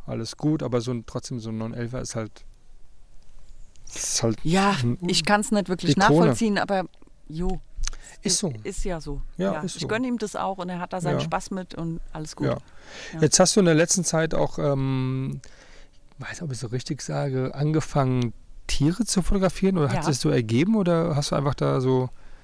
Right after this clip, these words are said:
Speaker 2: Ja,
Speaker 1: gesagt,
Speaker 2: ich
Speaker 1: okay, mein Portfolio will ich erweitern jetzt grundsätzlich oder ist, war das einfach nur mal so ein kleiner Ausflug?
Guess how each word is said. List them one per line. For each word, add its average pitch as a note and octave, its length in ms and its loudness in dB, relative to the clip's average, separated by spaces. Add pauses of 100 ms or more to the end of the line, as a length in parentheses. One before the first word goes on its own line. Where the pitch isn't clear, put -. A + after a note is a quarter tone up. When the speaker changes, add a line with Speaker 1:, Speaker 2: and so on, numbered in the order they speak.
(1120)
Speaker 2:
Ja, D#3 80 -6
Speaker 1:
gesagt, D3 220 2
Speaker 2:
ich - 40 0
Speaker 1:
okay, C#3+ 220 4
mein C#3 200 6
Portfolio D3+ 460 4
will C#3 120 6
ich B2+ 100 6
erweitern A#2+ 500 4
jetzt F3 160 2
grundsätzlich D#3 580 2
oder F#3 200 4
ist, E3+ 140 0
war E3 80 6
das D#3+ 80 4
einfach D3+ 140 4
nur D3 100 4
mal C#3+ 140 4
so C#3 120 4
ein C3+ 260 0
kleiner C3 220 2
Ausflug? - 440 -4